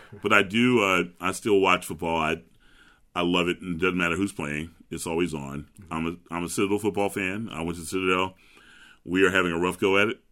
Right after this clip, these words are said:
You know, it's not the easiest place to play. It's not the easiest place to get recruits. And now that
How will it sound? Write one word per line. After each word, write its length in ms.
You 100
know, 200
it's 180
not 260
the 80
easiest 420
place 240
to 60
play. 280
It's 200
not 160
the 80
easiest 240
place 180
to 60
get 140
recruits. 440
And 140
now 160
that 160